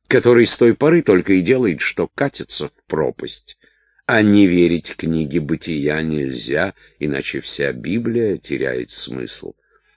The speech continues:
Отталкиваясь от этого фундаменталистского постулата, святой отец Джон Фраут,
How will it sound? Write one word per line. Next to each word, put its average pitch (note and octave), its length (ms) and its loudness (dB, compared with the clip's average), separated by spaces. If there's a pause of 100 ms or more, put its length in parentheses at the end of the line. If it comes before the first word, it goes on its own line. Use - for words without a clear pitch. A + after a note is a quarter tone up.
(300)
Отталкиваясь D2 1000 -2
от D2 120 -4
этого C#2 640 -4
фундаменталистского D2+ 1200 -4
постулата, C#2+ 840 -6 (320)
святой G2+ 480 2
отец - 500 0
Джон C#2+ 380 -2
Фраут, G2+ 580 -2